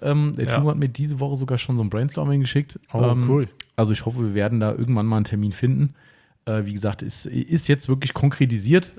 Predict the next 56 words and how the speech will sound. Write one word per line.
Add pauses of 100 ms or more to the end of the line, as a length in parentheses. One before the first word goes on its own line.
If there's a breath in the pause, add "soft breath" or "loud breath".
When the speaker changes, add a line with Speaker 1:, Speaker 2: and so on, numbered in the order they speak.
Speaker 1:
ähm,
und
ich
bin
echt
sehr
gespannt,
was
dabei
rauskommt.
Wird
also
in
diesem
Jahr
auf
jeden
Fall
noch
passieren.
Das
Jahr
ist
noch
lang.
Speaker 2:
<laughs> (480 loud breath)
Speaker 1:
Ähm,
ja,
wie
gesagt,
Speaker 2:
Ist
Speaker 1:
da
Speaker 2:
ja
Speaker 1:
ist
Speaker 2:
noch
nicht
mal
die
Hälfte
vorbei. (120)
Speaker 1:
da
ist
recht
spontan
bei
ihm
was
dazwischen
gekommen
und
dementsprechend
ist
er
da
wirklich,
äh,